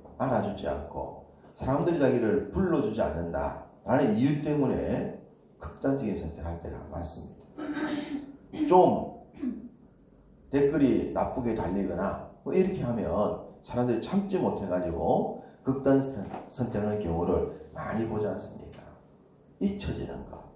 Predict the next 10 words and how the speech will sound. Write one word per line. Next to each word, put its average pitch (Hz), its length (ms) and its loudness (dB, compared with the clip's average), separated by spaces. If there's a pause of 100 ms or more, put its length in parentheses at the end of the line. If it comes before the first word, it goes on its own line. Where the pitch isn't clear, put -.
(880)
잊혀지는 156 460 2
거 139 120 0
참 - 580 -4 (200)
힘든 165 260 2
겁니다. - 380 -6 (580)
그런데 196 280 6
그보다 165 300 4
더 127 80 2
힘든 139 280 4
것은 117 360 0